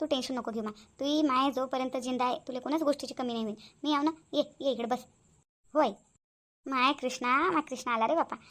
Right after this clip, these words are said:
ये कृष्णा इकडे ये, जाय रे, आजीजवळ जाय कृष्णा, आजी आवाज देते. हो, बाप्पा रे, बाप्पा रे, कृष्णा, लय भारी झाला रे तू, बाजूला बस बा, बाजूला बस, सोप्यावर बस, लय भारी झाला बाप्पा तू.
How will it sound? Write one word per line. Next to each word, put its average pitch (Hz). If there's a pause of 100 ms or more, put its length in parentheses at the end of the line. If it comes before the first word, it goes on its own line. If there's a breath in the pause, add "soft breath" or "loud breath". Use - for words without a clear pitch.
(140 loud breath)
ये 403
कृष्णा 381
इकडे 339
ये, 330 (720)
जाय 262
रे, 233 (140)
आजीजवळ 247
जाय 233
कृष्णा, 220
आजी 226
आवाज 214
देते. 214 (760)
हो, 339 (800)
बाप्पा -
रे, -
बाप्पा 294
रे, 330
कृष्णा, 339
लय 466
भारी 370
झाला 330
रे -
तू, 311
बाजूला 339
बस 311
बा, - (120)
बाजूला 302
बस, 277
सोप्यावर 302
बस, -
लय 330
भारी 320
झाला 269
बाप्पा 240
तू. -